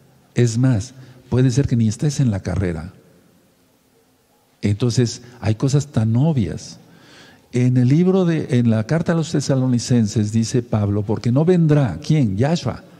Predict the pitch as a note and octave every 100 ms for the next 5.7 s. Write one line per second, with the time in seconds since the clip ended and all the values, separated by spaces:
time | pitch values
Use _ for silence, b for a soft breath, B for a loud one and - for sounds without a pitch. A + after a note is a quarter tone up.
0 | B B - B2 A#2 A#2+ G#2+ - - -
1 | - - A2 B2 D#3 D3 D#3 D3 B2 D#3+
2 | D3+ B2 A#2 G#2+ - F#2 - - G3 G#3
3 | - - - _ - _ _ _ _ _
4 | _ _ - F2 G2+ E3+ - A2 C#3 B2+
5 | - D3 D#3+ F#2 - -